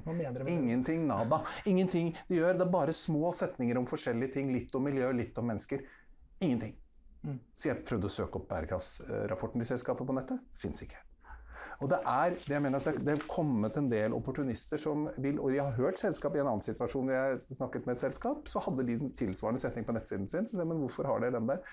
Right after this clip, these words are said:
Speaker 2: "Fordi vi ønsker å ta posisjon."
Speaker 1: Mm.
Speaker 2: Og da er det jeg
Speaker 1: Ja, da blir det
Speaker 2: begynner å
Speaker 1: sånn, da blir det sånn marketingspråk. Ja.
Speaker 2: Ja, og så blir folk lei.
Speaker 1: Ja.
Speaker 2: Ikke sant? Da blir folk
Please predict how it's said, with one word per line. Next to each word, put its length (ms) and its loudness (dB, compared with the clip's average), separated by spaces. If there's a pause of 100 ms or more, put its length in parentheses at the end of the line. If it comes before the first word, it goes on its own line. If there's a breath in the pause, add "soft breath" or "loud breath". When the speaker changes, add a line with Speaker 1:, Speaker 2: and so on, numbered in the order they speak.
(120)
Speaker 2:
"Fordi 220 2
vi 80 2
ønsker 240 -4
å 80 -6
ta 80 -2
posisjon." 480 -2 (1120 loud breath)
Speaker 1:
Mm. 140 -2 (580 loud breath)
Speaker 2:
Og 160 -2
da 100 4 (300)
er 100 2
det 120 2
jeg 20 2
Speaker 1:
Ja, 80 0
da 160 4
blir 80 4
det 80 4
Speaker 2:
begynner 80 4
å 80 2
Speaker 1:
sånn, 100 -2
da 120 6
blir 80 2
det 80 2
sånn 100 2
marketingspråk. 840 -2 (340 loud breath)
Ja. 60 0 (100)
Speaker 2:
Ja, 100 6
og 140 6
så 100 4
blir 80 2
folk 320 -2
lei. 140 2 (420)
Speaker 1:
Ja. 160 -4
Speaker 2:
Ikke 160 -4
sant? 180 2
Da 140 4
blir 320 2
folk 300 0